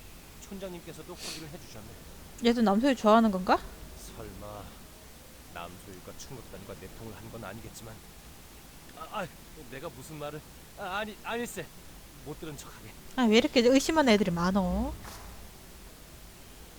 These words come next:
Speaker 2: 이보시오 수협, 잠시 기다리시게. 왜 불러요?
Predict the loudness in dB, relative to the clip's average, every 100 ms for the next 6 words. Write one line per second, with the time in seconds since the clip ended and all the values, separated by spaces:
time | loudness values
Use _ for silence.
0 | -18 -16 -18 -2 4 8 8 10 8 8
1 | 8 8 6 0 2 2 4 8 10 10
2 | 8 2 0 -10 -14 -12 -2 0 2 4
3 | 6 6 6